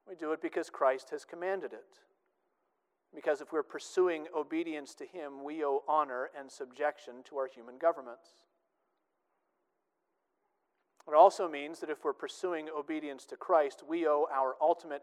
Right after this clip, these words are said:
allegiance to God alone. Human government should get our honor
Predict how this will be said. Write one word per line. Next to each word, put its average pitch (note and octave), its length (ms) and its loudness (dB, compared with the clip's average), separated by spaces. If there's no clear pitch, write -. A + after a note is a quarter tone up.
allegiance C3 640 -10
to - 60 -18
God C#3+ 380 -2
alone. A#2+ 340 -10
Human G#3+ 260 -2
government F3 500 8
should E3 160 -12
get D#3 140 0
our D3 160 4
honor F#3 440 2